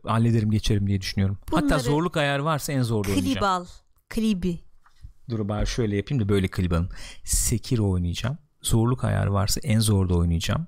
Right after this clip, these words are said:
Speaker 1: İddiada bulunuyorum. Bir kere dahi. <laughs>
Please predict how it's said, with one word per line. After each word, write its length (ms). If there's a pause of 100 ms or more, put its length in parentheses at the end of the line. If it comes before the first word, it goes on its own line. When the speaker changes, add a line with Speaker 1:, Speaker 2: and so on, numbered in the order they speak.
(640)
Speaker 1:
İddiada 540
bulunuyorum. 560
Bir 180
kere 260
dahi. 420
<laughs> 60